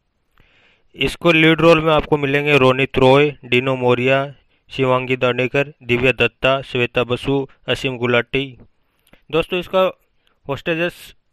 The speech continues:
वन आपने देखा होगा, full on crime thriller है, जो कि एक doctor की family को kidnap बना लिया जाता है।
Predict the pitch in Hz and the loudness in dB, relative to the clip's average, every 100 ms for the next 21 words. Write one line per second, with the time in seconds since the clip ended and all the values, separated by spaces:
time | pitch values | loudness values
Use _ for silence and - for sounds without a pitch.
0 | - 135 160 160 151 156 139 151 151 160 | -12 -8 -4 -4 -4 -6 -4 -4 -2 -2
1 | 143 147 135 156 156 156 143 139 143 135 | 0 -4 -4 -4 -4 -4 -4 -4 -4 -8
2 | 135 147 147 139 151 _ 135 123 131 143 | -4 -2 -2 -2 -6 _ -10 -4 -4 -4
3 | 139 120 127 127 127 127 123 120 123 127 | -6 -4 -6 -6 -8 -8 -8 -8 -8 -8
4 | 123 117 113 117 117 110 107 104 104 - | -10 -10 -10 -8 -8 -8 -6 -8 -8 -8
5 | 107 | -8